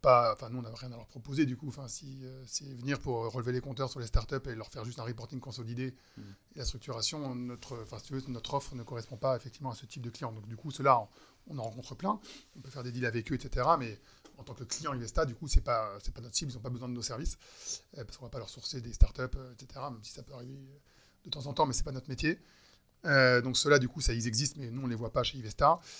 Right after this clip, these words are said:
Speaker 1: Et à l'autre extrême, euh, le client, euh, qui a tout vendu et qui se met cent pour cent en monétaire, ou j'allais même dire en immobilier, euh, qui achète un, qui met tout son produit de cession dans un immeuble, et il se dit comme ça, j'ai mes X pour cent par an, et puis je vis avec, et tant mieux.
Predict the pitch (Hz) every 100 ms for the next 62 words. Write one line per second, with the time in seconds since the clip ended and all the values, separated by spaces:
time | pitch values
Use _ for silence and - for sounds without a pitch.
0 | - - 135 123 - 120 - 151 165 135
1 | 160 120 117 113 113 123 - 131 135 123
2 | 110 127 113 123 123 127 131 113 117 127
3 | 120 107 113 - - 131 120 117 120 123
4 | 120 131 123 - - _ _ - 170 131
5 | 135 135 147 147 165 151 165 139 139 143
6 | 135 147 156 135 131 117 113 110 107 120
7 | 131 131 131 123 131 123 127 131 135 -
8 | 127 - 139 117 127 131 160 - 160 139
9 | 120 120 117 120 131 139 123 - _ _
10 | _ _ - 123 110 123 120 135 117 120
11 | 117 110 - - - - 135 120 120 131
12 | 117 117 123 104 113 110 120 127 131 127
13 | 170